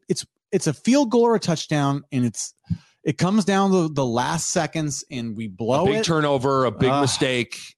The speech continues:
Speaker 2: a big penalty, and that swings the game.
Speaker 1: Mm-hmm.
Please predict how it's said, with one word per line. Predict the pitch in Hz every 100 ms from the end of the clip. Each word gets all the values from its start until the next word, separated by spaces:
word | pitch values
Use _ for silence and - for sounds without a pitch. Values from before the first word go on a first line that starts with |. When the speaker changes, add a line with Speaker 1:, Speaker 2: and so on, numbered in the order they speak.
| -
Speaker 2:
a | 117
big | 131 131
penalty, | - 131 123 120 120 117 -
and | 110 110 101
that | 104 104
swings | - 120 110
the | 120
game. | 113 180 - _ 117
Speaker 1:
Mm-hmm. | 117 143